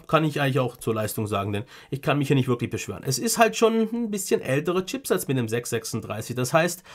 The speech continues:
alles ist schön flüssig, da eben mototypisch alles schön optimiert ist, aber es ist eben nichts wirklich extrem zackig oder extrem schnell. Da zeigt einfach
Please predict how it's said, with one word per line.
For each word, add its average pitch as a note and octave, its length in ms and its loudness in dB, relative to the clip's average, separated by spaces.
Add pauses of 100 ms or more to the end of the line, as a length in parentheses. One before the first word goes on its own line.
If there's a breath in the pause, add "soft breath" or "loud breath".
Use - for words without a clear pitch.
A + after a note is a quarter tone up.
(120)
alles D#3+ 340 6
ist D3 420 0
schön B2+ 280 4
flüssig, F#3+ 400 2
da A#2+ 160 0
eben F3+ 340 0 (140)
mototypisch C3 680 0
alles B2 220 0
schön A#2 260 2 (320 loud breath)
optimiert C#3+ 520 4
ist, A3 260 2 (240 loud breath)
aber F3+ 180 2
es F#3+ 120 4
ist F#3+ 120 0
eben G3+ 180 4
nichts F#3+ 240 0
wirklich F#3+ 240 2
extrem E3 640 2
zackig D3+ 380 -2
oder C3+ 120 2
extrem C3 340 0
schnell. A#2+ 340 2 (200 loud breath)
Da E3 160 2
zeigt F3 300 2
einfach E3 460 4